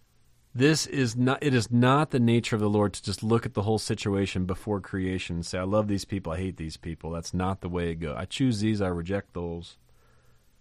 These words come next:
He takes no delight in the death of the wicked.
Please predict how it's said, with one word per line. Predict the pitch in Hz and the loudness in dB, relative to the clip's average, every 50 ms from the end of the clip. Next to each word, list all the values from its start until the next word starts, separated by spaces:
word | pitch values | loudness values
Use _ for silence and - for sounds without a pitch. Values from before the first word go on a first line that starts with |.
| _ - _ _ _ _ _ _ _ _ _ - - - | _ -20 _ _ _ _ _ _ _ _ _ -20 -14 -12
He | - 101 | -12 -4
takes | - 117 101 - - - | -2 -2 -2 -2 0 2
no | 107 110 120 127 | 6 8 8 8
delight | 131 139 131 120 113 113 110 110 - | 8 6 6 6 6 6 6 4 2
in | - 107 | 0 -2
the | 98 | 0
death | 92 101 98 95 90 | 0 0 0 -2 -2
of | 95 | -6
the | 92 87 | -8 -6
wicked. | 87 87 85 - 87 87 85 80 | -6 -8 -8 -8 -8 -8 -8 -10